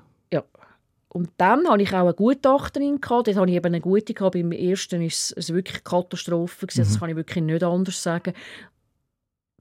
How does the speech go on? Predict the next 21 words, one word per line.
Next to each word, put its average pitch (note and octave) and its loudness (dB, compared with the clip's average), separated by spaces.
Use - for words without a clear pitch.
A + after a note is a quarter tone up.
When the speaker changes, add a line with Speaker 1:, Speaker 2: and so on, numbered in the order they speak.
Speaker 1:
Und F#3+ 4
die G#3+ 2
haben A3+ 2
dann G3+ 4
wirklich, A3+ 2
das G3+ -6
muss F#3+ 2
ich F#3+ 2
also E3+ 0
sagen, G#3+ 2
die G#3 0
haben A#3+ 2
dann G3+ 2
das F3+ -2
aufgehoben A#3 2
und F#3+ -4
haben F3 0
gesagt, G#3 0
ihr A3+ 2
Entscheid G3+ 2
ist - -6